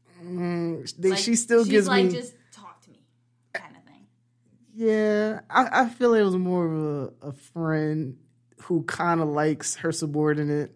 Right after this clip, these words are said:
Speaker 1: but is trying to be
Speaker 2: That's true. She did,
Speaker 1: professional.
Speaker 2: she did have a crush on
Speaker 1: Yeah,
Speaker 2: her.
Speaker 1: and I'm like, and then all the women in this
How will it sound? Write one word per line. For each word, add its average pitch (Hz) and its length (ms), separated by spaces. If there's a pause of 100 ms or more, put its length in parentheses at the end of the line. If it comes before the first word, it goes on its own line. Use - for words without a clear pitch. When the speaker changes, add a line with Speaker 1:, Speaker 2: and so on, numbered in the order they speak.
Speaker 1:
but 139 260
is 139 180
trying 156 240
to 147 80
be 147 500
Speaker 2:
That's - 180
true. 196 120
She - 240
did, - 20
Speaker 1:
professional. 151 420
Speaker 2:
she 139 140
did - 180
have - 240
a - 40
crush - 420
on 294 100 (120)
Speaker 1:
Yeah, 165 220
Speaker 2:
her. 151 40
Speaker 1:
and 175 120
I'm 233 140
like, 214 220
and 180 160
then 185 140
all 185 560
the 160 140
women 147 440
in 135 280
this 120 380